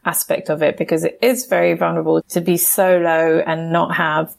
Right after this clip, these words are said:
the support sometimes of a band. And sometimes things go crazy wrong. Like, just, it's just cry, you forget the words or you forget the chords or some mad thing happens. You're like, "Wow, okay, it's just me here <laughs>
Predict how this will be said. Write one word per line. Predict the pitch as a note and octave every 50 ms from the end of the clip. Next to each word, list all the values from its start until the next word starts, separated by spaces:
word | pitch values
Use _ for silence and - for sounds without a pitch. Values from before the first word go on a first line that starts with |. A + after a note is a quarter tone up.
| _ _ -
the | F3
support | - - F3+ F3+ - - E3+ E3 E3 E3 D#3+ - - -
sometimes | - F#3 F3 E3+ - E3+ E3 E3 D#3+ E3
of | D#3+ D#3
a | D#3
band. | D#3 - F#3+ F#3+ F#3+ F#3 F3+ F3 F3 F3 F3 F3 F3 E3 - - - - - - - _ _ _ _ _ _ _
And | - F3 F3 F3+ F3 -
sometimes | - C4 C#4 - D4 C#4 C4+ C#4 C4 C4 - -
things | - C4+ A#3 A#3+ B3 B3
go | - A3 A3 G#3+ G#3 - _ -
crazy | - - - - F3+ D#3+ F3+ G3+ G3+ G3 - A#3 A3 G#3+ G#3 G3+ G#3 - G3 F3+ E3+ E3
wrong. | F#3+ G3 B3 D4+ C#4 G3+ E3 D3
Like, | C#3 B2+ E3
just, | - F#3+ - -
it's | G#3 -
just | - G3+ - -
cry, | - - - - - A3 - C4 B3 B3
you | G#3 G3+ G#3
forget | G3+ - - A3 G3 F#3+ D3
the | - F3 D#3+ - -
words | A#3+ B3+ B3+ A3 G#3+ G3+ -
or | A3 G3+ G3
you | G3 F#3+ F#3
forget | F#3+ F#3+ F#3+ F3 -
the | -
chords | - - G#3 - - A#3+ B3 A3+ A3 G3+ -
or | - - - - - -
some | - - E4+ E4+ D4 C4
mad | C4 C4 C4 C4 B3 -
thing | C4 B3 A#3+
happens. | A#3 C4 B3+ C4 A3 G3 F#3 F#3
You're | F#3+ F#3+
like, | F3+ D#3 C3+
"Wow, | - D#3 D3+ D#3 D#3+ E3 D#3 D3 D3 D3
okay, | D#3+ F3 - D3+ D#3 D#3 E3
it's | D#3+ -
just | - E3+ D#3+ - -
me | B2+ C3+ C#3 C#3 D3+ E3+ F#3+ G#3 G#3 G#3+ G3+
here | F#3 F3 E3 D3 C3+ C3+ G3 G3+ - - -
<laughs> | A#3+ - - F4 - - C4+ D#4 - - -